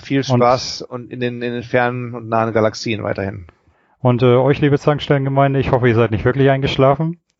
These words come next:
Speaker 2: und ihr könnt uns wirklich gute Rückmeldung geben. Vielleicht möchtet ihr noch mehr hören von mir und Roland oder mit, von Roland und Jürgen. Wie ihr möchtet,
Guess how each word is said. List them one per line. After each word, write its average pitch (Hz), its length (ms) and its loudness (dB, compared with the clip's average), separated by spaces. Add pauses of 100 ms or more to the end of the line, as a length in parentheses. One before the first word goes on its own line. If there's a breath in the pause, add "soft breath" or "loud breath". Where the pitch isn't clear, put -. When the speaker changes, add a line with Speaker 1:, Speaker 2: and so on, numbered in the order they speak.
(140)
Speaker 2:
und 113 680 0
ihr - 120 -8
könnt 113 180 2
uns 104 140 0
wirklich 110 320 -2
gute 120 240 0
Rückmeldung 123 480 2
geben. 135 320 -2 (800 loud breath)
Vielleicht 123 520 2
möchtet 135 320 2
ihr 135 120 6
noch 135 140 2
mehr 165 220 4
hören 180 180 2
von 165 160 -6
mir 165 120 -4
und 160 100 -6
Roland 170 420 0
oder 104 400 2 (180)
mit, 107 180 -6
von 107 340 0
Roland 110 360 2
und 113 140 -4
Jürgen. 180 480 2 (240)
Wie 110 160 2
ihr 139 100 4
möchtet, 156 520 0